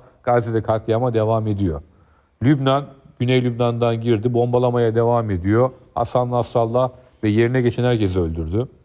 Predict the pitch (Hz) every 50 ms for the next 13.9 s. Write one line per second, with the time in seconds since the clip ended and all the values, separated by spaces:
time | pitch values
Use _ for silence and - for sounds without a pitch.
0 | _ _ _ _ _ _ _ _ _ - 131 135 143 135 113 123 143 139 - -
1 | 135 135 139 131 131 117 107 98 98 92 87 87 87 87 92 110 131 156 151 -
2 | - _ _ _ - 120 131 156 156 139 156 147 - - 151 143 131 135 131 127
3 | 120 113 104 95 87 82 78 78 76 73 69 80 - _ _ - 113 104 92 85
4 | 80 76 76 - _ _ _ _ _ _ _ _ - 131 - - 165 160 156 151
5 | 151 147 147 - 143 139 139 123 - - 139 127 127 131 127 120 - - 120 117
6 | 120 117 113 - - 127 120 - 123 113 107 - 123 110 107 - - - 117 107
7 | 107 104 - - 110 104 107 104 110 110 101 107 113 107 107 117 131 139 151 170
8 | 160 - - _ _ _ - - 131 135 143 139 143 170 160 147 165 160 156 139
9 | 123 120 104 95 101 117 135 147 - - - - 135 131 127 123 117 - - -
10 | 104 92 85 87 98 113 - - _ _ _ _ - 135 123 120 123 113 - -
11 | 113 - 117 117 113 - - 127 120 113 107 101 - 120 113 104 - 117 107 104
12 | 104 101 101 - 110 117 131 147 147 - - _ _ _ _ _ - 127 135 135
13 | 139 131 127 123 117 107 113 113 107 107 113 113 117 127 139 165 180 160